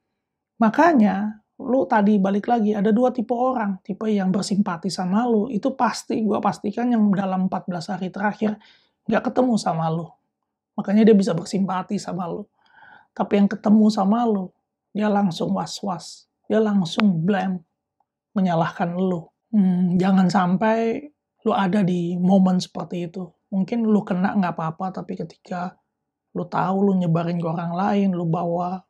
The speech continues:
petaka buat orang lain, mungkin lu nggak bisa memaafkan diri lu sendiri.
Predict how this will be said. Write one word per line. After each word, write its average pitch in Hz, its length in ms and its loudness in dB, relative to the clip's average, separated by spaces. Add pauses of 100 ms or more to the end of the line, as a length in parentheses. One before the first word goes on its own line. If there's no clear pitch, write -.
(400)
petaka 247 560 0
buat 170 240 -6
orang 170 240 -8
lain, 190 400 -2
mungkin 185 800 2 (640)
lu 190 160 2
nggak 175 160 -2
bisa 165 480 -6 (240)
memaafkan 175 880 -4 (320)
diri 156 240 -4
lu 156 160 -4
sendiri. 160 560 -4